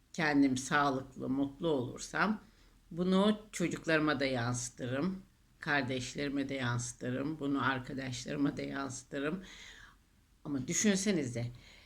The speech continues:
e, mutsuz bir insanım, yüzüm hiç gülmüyor.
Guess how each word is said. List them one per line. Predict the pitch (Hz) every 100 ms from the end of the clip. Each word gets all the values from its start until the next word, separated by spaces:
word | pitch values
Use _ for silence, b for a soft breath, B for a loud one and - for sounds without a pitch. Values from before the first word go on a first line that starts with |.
| B _
e, | 147 147 143 139 131 131 156
mutsuz | 165 190 - 220 185
bir | 147
insanım, | 143 127 - 135 143 170
yüzüm | 175 185 160 190
hiç | 185 190 190 -
gülmüyor. | 190 185 147 131 135 143